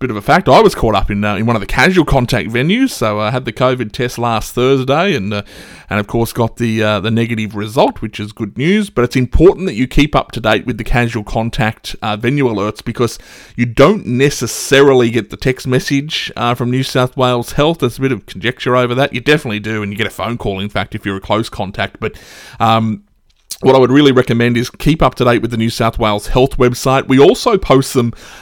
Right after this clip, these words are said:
um, on the weekender, but they can get a bit confusing. Um, you know, you could miss it or something like that. Um, you know, just if you haven't been on your phone for a day or something like that, um, you could miss a update. So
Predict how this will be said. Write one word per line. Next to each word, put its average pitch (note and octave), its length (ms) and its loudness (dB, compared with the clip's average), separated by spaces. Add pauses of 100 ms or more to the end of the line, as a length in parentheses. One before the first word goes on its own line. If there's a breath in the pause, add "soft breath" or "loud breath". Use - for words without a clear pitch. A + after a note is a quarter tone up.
(140 loud breath)
um, A2+ 260 2
on B2 140 0
the B2+ 100 4
weekender, A#2+ 580 2
but G#2 140 -2
they A#2+ 140 0
can G#3+ 240 2
get A#3+ 120 2
a G2 60 -10
bit A#2+ 160 -4
confusing. A2+ 800 -2
Um, G#2+ 440 -2
you A2+ 120 -4
know, A2+ 40 -2
you A2+ 100 -2
could G#2+ 200 -6
miss C3 220 0
it C3 180 4
or A2 80 -6
something A2 340 -4
like G#2 240 -4
that. A#2+ 280 0 (380 loud breath)
Um, G#2+ 640 0
you A2+ 100 -6
know, A2 120 -6
just A2+ 280 -10
if A2+ 120 -8
you G#2 80 -6
haven't A#2 320 -4
been G#2+ 180 -4
on G#2+ 100 -4
your G#2 100 -6
phone B2 240 0
for A#2+ 100 0
a G#2 80 0
day A#2 220 2
or A2+ 80 -2
something A2 300 -6
like G2+ 180 -6
that, C#3+ 380 -2
um, G#2+ 360 -2
you G#2 80 -10
could G#2+ 200 -8
miss A#2 340 -4 (100)
a G#2 300 -4
update. G#2+ 500 0
So A2 260 -2